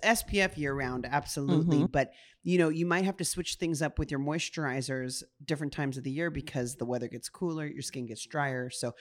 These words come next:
Speaker 1: just like you might use a different kind of makeup in the summertime versus the wintertime, you're gonna wanna switch things up with your moisturizers too.
Speaker 2: Mm-hmm.
Speaker 1: So this is, episode is dedicated to moisturizers and our personal favorite, which is corrective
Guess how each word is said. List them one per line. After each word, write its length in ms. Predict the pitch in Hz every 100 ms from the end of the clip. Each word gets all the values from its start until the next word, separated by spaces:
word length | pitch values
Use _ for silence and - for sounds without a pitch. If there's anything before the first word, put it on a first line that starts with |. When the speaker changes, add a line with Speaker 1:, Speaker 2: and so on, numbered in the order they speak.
| -
Speaker 1:
just 180 | - 302
like 180 | 359 339
you 60 | 262
might 180 | 214 185
use 180 | 185
a 40 | 160
different 220 | 165 156
kind 120 | 165
of 40 | 139
makeup 260 | 139 143
in 60 | 135
the 60 | 123
summertime 560 | - 127 131 135 131
versus 340 | 127 127 - 117
the 100 | 104
wintertime, 580 | 120 135 170 208 240 - _ - - -
you're 80 |
gonna 140 | 175 196
wanna 160 | 185
switch 260 | 170 165 -
things 200 | 156 139
up 80 | 135
with 80 | -
your 80 | 127
moisturizers 520 | 123 - - 117 120
too. 60 | 170
Speaker 2:
Mm-hmm. 220 | 175 113
Speaker 1:
So 300 | - 123 127 - - _
this 160 | 165 180
is, 200 | 165 - - - -
episode 460 | 202 202 196 180
is 100 | 151
dedicated 680 | 127 208 190 - 196 180 165
to 200 | - 185
moisturizers 880 | - 156 156 - - 151 139 139 139 -
and 140 | 143
our 180 | - 170
personal 420 | 170 180 - 151
favorite, 440 | 131 156 151 131 -
which 140 | 139 -
is 100 | -
corrective 520 | - 131 - 123